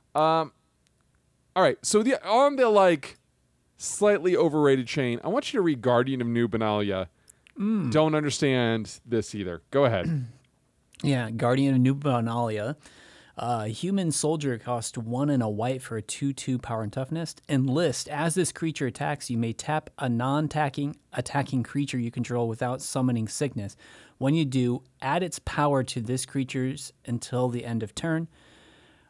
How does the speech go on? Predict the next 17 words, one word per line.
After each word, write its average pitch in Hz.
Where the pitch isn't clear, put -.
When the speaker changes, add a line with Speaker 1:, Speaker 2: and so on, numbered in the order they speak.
Speaker 2:
Uh, 110
w-, 110
whenever 120
Guardian 123
New, 123
of 120
New 123
Benalia 113
enlists 127
a 143
creature, 131
scry 120
two, 135
discard 147
a 135
card, 127
Gana-, 120